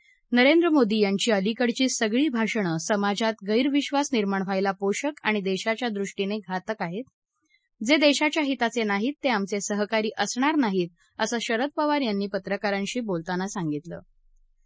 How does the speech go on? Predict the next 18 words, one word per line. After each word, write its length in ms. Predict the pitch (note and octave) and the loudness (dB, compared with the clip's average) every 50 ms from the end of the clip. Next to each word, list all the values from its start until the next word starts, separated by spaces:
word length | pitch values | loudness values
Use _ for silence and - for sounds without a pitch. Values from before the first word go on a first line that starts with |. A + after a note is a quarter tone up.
| _ _ _ - | _ _ _ 2
लोकसभा 500 | A#3 A#3 A#3 A3+ C#4 C4+ D4 C4 C4 C4 | 4 4 4 4 2 0 2 2 2 4
निवडणुकीच्या 600 | C4 B3 A#3+ A#3+ A#3 A3+ A#3+ A#3 - A#3+ - C#4 C4+ | 4 4 4 4 4 2 0 0 -2 -4 -4 -4 -4
तिसऱ्या 360 | - A#3+ A3+ - A3 A3 A3 | -2 -2 -2 0 2 2 2
टप्प्यातल्या 540 | G#3 A3 G#3 - - G#3 G3 G#3+ G#3+ G#3 G#3 | 2 0 -4 -2 -4 -4 -2 -2 -2 -2 0
मतदानानंतर 960 | G3+ G3 F#3+ G#3+ G#3 A3+ A3+ B3 C#4+ D4+ D4 A#3 G#3 G3+ F#3 - E3+ D#3+ E3+ - _ _ _ - _ _ - | -2 -2 -2 -2 -2 0 2 2 4 4 4 2 2 0 -2 -4 -4 -4 -6 -10 _ _ _ -20 _ _ -4
भारतीय 480 | G3+ G#3+ A3 A3+ B3+ C4 D#4+ E4 E4 | 0 2 4 4 4 4 2 2 2
जनता 340 | D4+ C4+ B3 A3+ G#3 A3 G#3+ | 2 2 2 2 2 0 0
पक्ष 340 | G3+ - A#3 A#3 - - A#3+ G3 F3 - | 0 0 -4 -4 -2 0 0 0 0 0
एकशे 280 | - G3 F#3+ - - A#3 | -2 -2 -2 -2 -2 -2
पन्नास 400 | - A3+ G#3 G3 G3+ A3 B3 A#3+ A#3 | 0 0 0 0 2 0 0 2 2
जागाही 360 | B3+ B3 A#3+ B3 B3+ B3+ B3 G#3 | 2 2 2 2 2 2 2 2
जिंकू 300 | A3+ G#3+ G#3+ - D4+ E4 | 2 0 0 0 0 -2
शकत 360 | - D4+ C#4+ C#4 C4+ C4 - | -2 -2 -4 -4 -4 -2 -2
नाही 300 | B3+ B3 A#3+ B3+ B3 A3+ | 0 0 2 2 2 0
हे 80 | A3+ | -2
स्पष्ट 360 | G#3+ - - A3 A3+ - - C4+ | -2 -4 -4 -4 -4 -2 -2 -2
झाले 280 | C4+ C4+ C4 B3 B3+ | 0 0 0 0 0
आहे. 260 | B3+ B3+ A#3+ C4 E4 | 0 0 0 -2 -4